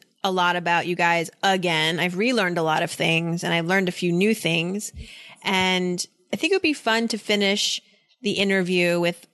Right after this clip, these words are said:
how I end all my shows, which is I start a sentence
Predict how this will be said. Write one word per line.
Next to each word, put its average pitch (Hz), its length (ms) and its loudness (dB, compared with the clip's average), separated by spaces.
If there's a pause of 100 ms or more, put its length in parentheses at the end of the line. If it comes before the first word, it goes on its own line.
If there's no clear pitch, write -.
(180)
how 190 260 0
I 185 160 2
end 180 400 -2
all 214 200 2
my 190 180 0
shows, 156 520 0
which 160 200 -2
is 165 420 0 (400)
I 170 60 -4
start 202 340 2
a 226 60 0
sentence 175 720 0